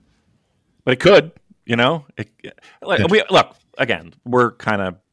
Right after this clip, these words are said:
Speaker 1: dancing around a little bit, and I think people can read between the lines and,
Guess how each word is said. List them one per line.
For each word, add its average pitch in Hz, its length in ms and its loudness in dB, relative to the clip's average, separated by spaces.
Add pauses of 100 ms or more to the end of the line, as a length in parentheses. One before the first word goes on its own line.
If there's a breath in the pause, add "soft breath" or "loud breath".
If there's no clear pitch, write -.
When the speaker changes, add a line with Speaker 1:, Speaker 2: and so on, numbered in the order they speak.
(120)
Speaker 1:
dancing 101 340 -6
around 87 340 -10
a 82 40 -12
little 85 200 -16
bit, 92 280 -16
and 90 360 -14
I 90 60 -14
think 95 200 -16
people 92 220 -8
can 95 160 -14
read 90 180 -10
between 85 280 -16
the 82 80 -14
lines 87 520 -10
and, 85 220 -20